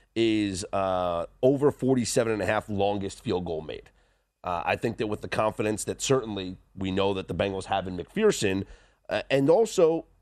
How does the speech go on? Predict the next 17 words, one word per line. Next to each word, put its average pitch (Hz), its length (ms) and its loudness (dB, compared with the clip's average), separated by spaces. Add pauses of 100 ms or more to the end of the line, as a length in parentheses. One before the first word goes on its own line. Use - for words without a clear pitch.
(320)
the 131 120 -2
conservative 202 800 2
nature 131 640 2
that 110 320 0
this 127 300 -2
game 110 520 -2 (100)
might 110 380 -2
bring. 98 460 -4 (1300)
If 107 120 -6
there's 254 240 4
a 208 60 -2
situation 131 720 0
from 117 320 0
the, 104 360 0 (500)
you 113 80 -2
know, 90 200 -6 (1000)
thirty, 135 560 2